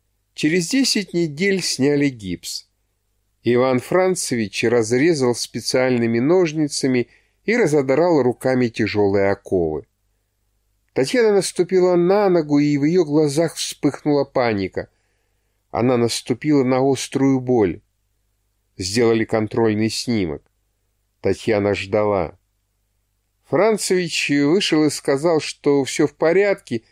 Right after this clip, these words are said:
но снимок должен высохнуть. Современная аппаратура снимает, проявляет и, и сушит одновременно.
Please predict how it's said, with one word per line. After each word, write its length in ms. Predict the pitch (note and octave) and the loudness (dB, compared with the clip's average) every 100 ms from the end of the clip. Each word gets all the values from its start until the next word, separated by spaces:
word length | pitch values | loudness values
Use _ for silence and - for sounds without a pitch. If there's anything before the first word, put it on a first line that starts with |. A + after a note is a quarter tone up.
| _ _ _ | _ _ _
но 100 | - | -2
снимок 420 | D3+ - G#3 F3 C3+ | -2 0 0 0 2
должен 360 | C#3+ C3+ C3+ B2 | 0 0 0 0
высохнуть. 580 | G2 - E2+ - B1+ G#1 _ _ _ _ _ _ _ _ _ _ | 0 -2 -8 -10 -14 -16 _ _ _ _ _ _ _ _ _ _
Современная 800 | - A#2 A2 A#2 B2+ C3 B2+ A#2+ | -6 -2 0 2 2 2 2 0
аппаратура 600 | A2+ A#2 A2+ A2+ C#3 B2+ | 0 0 0 0 0 0
снимает, 840 | - - C3 C#3 E3+ E3 D3+ A2+ - | -2 -2 0 2 2 2 0 -2 -6
проявляет 880 | A2+ A#2+ A#2+ B2 E3+ F3 D3 - | -2 2 2 2 2 2 0 0
и, 260 | D3 C#3 C3+ | 0 0 0
и 60 | C3+ | 0
сушит 420 | - D#3+ D3 - | -4 -6 -6 -6
одновременно. 1040 | C3 C3 C3+ C#3 C#3 C3 A#2 F2+ E2 C#2+ | -8 -4 -2 0 0 2 2 0 -4 -10